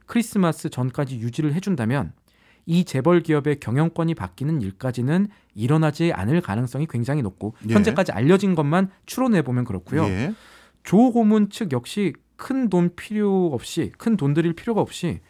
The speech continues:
Speaker 1: 기존 보유 지분의 가치만 깜짝 상승한 상황에서 경영권 싸움이라는 게 싸움처럼 보이지만 사실은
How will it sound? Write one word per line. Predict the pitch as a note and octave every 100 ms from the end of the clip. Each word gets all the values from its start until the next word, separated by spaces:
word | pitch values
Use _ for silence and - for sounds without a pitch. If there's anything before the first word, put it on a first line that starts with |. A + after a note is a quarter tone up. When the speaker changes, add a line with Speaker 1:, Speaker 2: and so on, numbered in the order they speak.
| _ _ -
Speaker 1:
기존 | - C3+ G3+ G#3 G3+
보유 | - C3 F3+
지분의 | F#3+ F3+ E3+ E3+ -
가치만 | G#2 G2+ F3+ F3+ F3 -
깜짝 | - A3 A3+ - A3
상승한 | - G#3+ G#3 G3+ F#3+ F3+ E3+
상황에서 | E3+ E3 D3 G3 A#3+ - _ _ -
경영권 | E3 G3 A3 A3 G#3
싸움이라는 | G3+ G3 F3+ E3+ D#3
게 | D3+ G#3 G#3+ _ _
싸움처럼 | - A3+ A#3+ A3 G3
보이지만 | - C3 B2 B2+ D#3+ G#3+
사실은 | - A#2+ D#3 G#3